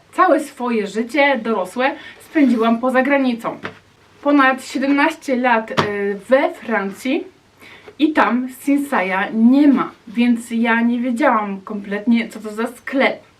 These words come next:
Będąc na wakacjach w Polsce, zawsze słyszałam, że tam dziewczyny, e, kupują fajne, tanie ciuchy, ale nie wiedziałam, że mają też akcesoria.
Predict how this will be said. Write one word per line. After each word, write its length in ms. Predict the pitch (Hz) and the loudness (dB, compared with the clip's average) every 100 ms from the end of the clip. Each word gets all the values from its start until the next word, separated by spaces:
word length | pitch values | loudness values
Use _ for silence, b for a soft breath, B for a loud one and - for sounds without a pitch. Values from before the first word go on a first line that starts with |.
| _ B B B | _ B B B
Będąc 520 | - 302 349 302 240 | 0 2 2 -2 -4
na 80 | 247 | -4
wakacjach 460 | 240 240 285 254 | -4 -4 -2 -4
w 60 | - | -4
Polsce, 480 | - 262 269 226 220 | 0 0 2 0 0
zawsze 280 | 240 - 226 | -2 -6 -12
słyszałam, 420 | 233 240 226 233 | -8 -2 0 0
że 60 | |
tam 200 | 226 214 | -2 -6
dziewczyny, 380 | 202 - 226 208 208 B B - | -8 -6 -4 -4 -8 B B -6
e, 580 | 202 202 196 196 196 | -4 -4 -4 -2 -4
kupują 440 | 196 226 233 214 196 | -6 -6 0 0 0
fajne, 460 | 233 220 214 196 196 | 0 0 -2 -8 -4
tanie 300 | 226 202 196 | -4 -2 -6
ciuchy, 280 | - 320 427 539 605 B 240 226 | -4 -2 0 0 -2 B -10 -2
ale 200 | 226 240 | 0 0
nie 100 | 247 | -2
wiedziałam, 320 | 254 254 277 | 0 0 0
że 100 | 285 | -2
mają 340 | 262 254 254 | 0 -2 -2
też 380 | 247 233 233 226 | -2 -2 -2 -4
akcesoria. 720 | 226 226 - 277 - 214 165 | -6 -6 -6 0 0 0 -4